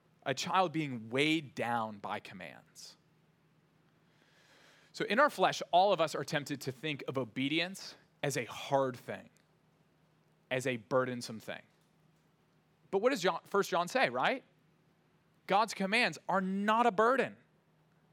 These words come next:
So fathers and mothers, uh, if you're giving commands in such a way that your children think of obedience as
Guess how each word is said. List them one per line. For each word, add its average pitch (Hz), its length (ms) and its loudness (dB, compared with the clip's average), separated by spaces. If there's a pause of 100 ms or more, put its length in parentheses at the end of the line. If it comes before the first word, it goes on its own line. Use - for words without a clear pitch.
(880)
So 165 200 -4
fathers 170 720 -2 (160)
and 170 160 -4
mothers, - 540 -8 (560)
uh, - 120 -8
if 156 140 -4
you're 208 160 0
giving 247 220 -2
commands 170 400 -2
in 185 180 -6
such 202 240 -4
a 175 60 -2
way 143 500 0 (240)
that 156 80 -2
your 147 120 -4
children 190 360 -2
think 175 180 -6
of 151 100 -2
obedience 160 840 -4
as 127 300 -2